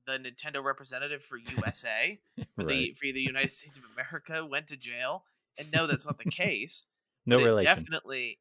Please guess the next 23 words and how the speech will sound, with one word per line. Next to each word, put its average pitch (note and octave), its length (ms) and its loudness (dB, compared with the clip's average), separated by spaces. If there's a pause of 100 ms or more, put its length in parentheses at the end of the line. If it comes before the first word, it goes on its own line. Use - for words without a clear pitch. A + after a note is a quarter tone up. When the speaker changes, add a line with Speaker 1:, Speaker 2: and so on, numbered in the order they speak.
(520)
Speaker 1:
like, B2 300 2
it C#3 160 2
definitely F3 360 4
could D3 180 -4
confuse C#3+ 520 -8
you, B2 100 -14 (120)
co-, A#2+ 80 -20 (140)
people B2+ 320 -8
for B2+ 160 -12
sure, D#3+ 400 -2
and B2+ 180 -8
then C3+ 160 0
people C#3 260 -10
are C3+ 60 0
gonna C3 160 -6
be C3 60 -10
like, B2+ 200 -6
"Oh, D3 240 0
Nintendo's B2+ 520 -18
in A#2+ 80 -20
turmoil," B2 600 -8
and A#2 140 -20
then A#2 100 -14